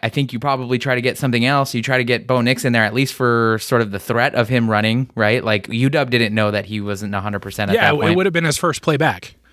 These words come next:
Speaker 1: Yeah, they would not have known that. Um, so I think, and, and Bo Nix was, like, jumping on the sidelines, like, raring to go, uh, and Dan Lanning kind of didn't put them in.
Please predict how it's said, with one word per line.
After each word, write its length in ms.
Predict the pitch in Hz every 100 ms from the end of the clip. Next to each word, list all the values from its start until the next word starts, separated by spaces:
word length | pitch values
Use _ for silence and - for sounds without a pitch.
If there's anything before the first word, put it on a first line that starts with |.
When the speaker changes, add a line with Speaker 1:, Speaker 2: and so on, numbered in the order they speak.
| - 143
Speaker 1:
Yeah, 280 | 151 92 92
they 100 | 147
would 160 | 151 147
not 240 | 143 156
have 140 | 147 123
known 220 | 135 123
that. 300 | 92 101 -
Um, 460 | 110 107 104 101 - - - -
so 120 | -
I 80 | 147
think, 280 | 170 160 -
and, 160 | 143 147
and 200 | 139 120
Bo 140 | 160 208
Nix 240 | 170 180
was, 180 | 147 107
like, 200 | 135 98
jumping 340 | 117 131 131
on 100 | 113
the 60 | 110
sidelines, 540 | 117 120 123 98 95
like, 100 | 92 95
raring 480 | 98 110 113 104 98
to 100 | 107
go, 380 | 113 98 90 95
uh, 420 | 110 104 101 92
and 300 | 107 104 98
Dan 220 | 107 101
Lanning 200 | 101 98
kind 160 | 107 101
of 100 | 92
didn't 260 | 101 -
put 160 | 113 104
them 160 | 92 98
in. 260 | 90 90